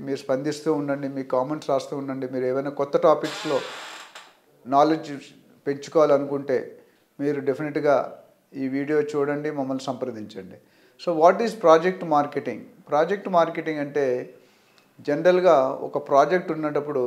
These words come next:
రెండు మూడు రకాలు ఉంటాయండి. ఒకటి, ల్యాండ్ ఓనరే డైరెక్ట్గా డెవలప్ చేసుకొని అమ్ముకోవడం, ఒక కేస్ వన్. కేస్ టూ, ల్యాండ్ ఓనరు మన బిల్డర్కి ఇచ్చేస్తారు, జాయింట్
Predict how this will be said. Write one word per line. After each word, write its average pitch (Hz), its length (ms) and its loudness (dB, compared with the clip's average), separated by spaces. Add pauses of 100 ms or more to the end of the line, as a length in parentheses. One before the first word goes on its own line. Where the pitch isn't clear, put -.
రెండు 143 180 -4
మూడు 151 200 -2
రకాలు 151 300 2
ఉంటాయండి. 131 340 -4
ఒకటి, 175 280 -2 (720)
ల్యాండ్ 165 400 4
ఓనరే 175 380 2 (260)
డైరెక్ట్గా 160 440 6 (120)
డెవలప్ 143 360 6
చేసుకొని 147 380 0
అమ్ముకోవడం, 127 420 -4 (960)
ఒక 127 120 -14 (100)
కేస్ 147 200 -2 (100)
వన్. 113 140 -6 (1160)
కేస్ 185 340 6
టూ, 175 100 2 (500)
ల్యాండ్ 185 420 6
ఓనరు 185 360 0 (1500)
మన 143 200 0 (120)
బిల్డర్కి 185 400 2
ఇచ్చేస్తారు, 151 420 0 (120)
జాయింట్ 165 360 6